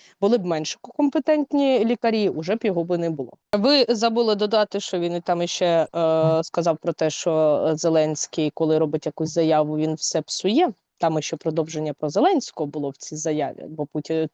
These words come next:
бо, е, Трамп у своїй звичній формі виразів про Путіна і про Зеленського, він же не може, е,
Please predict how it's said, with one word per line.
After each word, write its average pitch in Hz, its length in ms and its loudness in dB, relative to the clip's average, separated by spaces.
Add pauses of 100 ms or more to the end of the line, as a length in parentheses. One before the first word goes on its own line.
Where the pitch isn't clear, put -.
бо, 160 440 2
е, 170 240 2
Трамп 196 380 0 (440)
у 208 80 2
своїй 185 680 2
звичній 185 600 0
формі 143 420 -2
виразів 147 520 -2
про 160 120 -2
Путіна 151 360 -4
і 139 40 -4
про 151 160 -4
Зеленського, 160 600 0
він 156 160 0
же 156 120 -2
не 165 120 4
може, 180 340 2
е, 127 120 -4